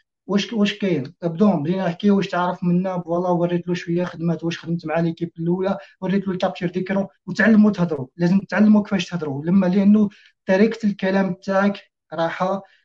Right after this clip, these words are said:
راح تبين شكون انت، يعني شكون، شكون انسان واثق من نفسه، شكون انسان عارف واش قاعد يدير في المجال تاعو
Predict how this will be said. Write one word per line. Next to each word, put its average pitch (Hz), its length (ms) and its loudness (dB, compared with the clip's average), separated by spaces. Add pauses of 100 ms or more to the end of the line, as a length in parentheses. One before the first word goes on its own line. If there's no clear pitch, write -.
(160)
راح 175 240 -2
تبين 180 460 2
شكون 175 380 2
انت، 147 180 -2
يعني 139 380 -2
شكون، 175 480 -2
شكون 180 280 -2
انسان 175 280 0
واثق 180 420 2
من 185 160 2
نفسه، 180 260 -4
شكون 185 280 -6
انسان 170 280 -2
عارف 185 340 -2
واش - 140 -4
قاعد 180 240 -4
يدير 175 200 -2
في 180 100 -6
المجال 175 420 -4
تاعو 180 320 -6